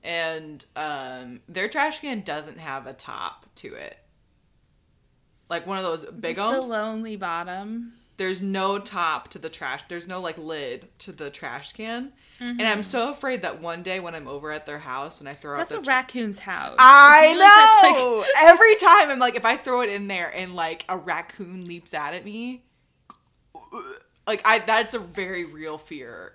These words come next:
Speaker 1: a very real fear that I have at their house.
Speaker 2: It's reasonable,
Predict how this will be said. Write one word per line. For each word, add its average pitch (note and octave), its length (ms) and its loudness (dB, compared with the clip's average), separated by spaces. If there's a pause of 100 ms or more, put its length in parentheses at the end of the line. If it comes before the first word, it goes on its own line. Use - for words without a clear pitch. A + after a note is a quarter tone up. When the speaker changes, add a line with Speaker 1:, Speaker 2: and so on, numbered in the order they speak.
(100)
Speaker 1:
a F3+ 60 -14
very D#3 540 -12
real C#3 200 -16
fear C#3 260 -18
that C#3 140 -18
I G#2 100 -14
have G#2+ 460 -14
at D3+ 180 -16
their C#3 120 -16
house. - 420 -20
Speaker 2:
It's D#4+ 200 -6
reasonable, A3 680 -10